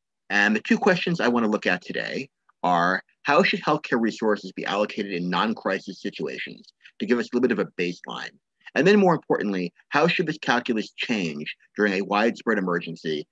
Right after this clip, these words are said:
like the covid nineteen pandemic? So bioethics is really about asking the right questions. Um,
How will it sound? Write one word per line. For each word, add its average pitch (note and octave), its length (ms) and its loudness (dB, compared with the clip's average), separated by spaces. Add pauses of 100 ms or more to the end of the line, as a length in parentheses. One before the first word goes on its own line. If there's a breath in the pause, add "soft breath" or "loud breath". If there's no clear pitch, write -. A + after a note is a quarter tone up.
(100)
like E2+ 140 -4
the - 80 -8
covid F2 340 -4
nineteen D#2 460 -8
pandemic? - 420 -16 (1160)
So C#3+ 80 6
bioethics F#3+ 680 6 (140)
is B2+ 100 -4
really A#2+ 320 6
about F#2 300 0
asking F#2+ 360 0
the F#2+ 80 -2
right D#2+ 220 -2
questions. - 540 -10 (440)
Um, C#2 500 -2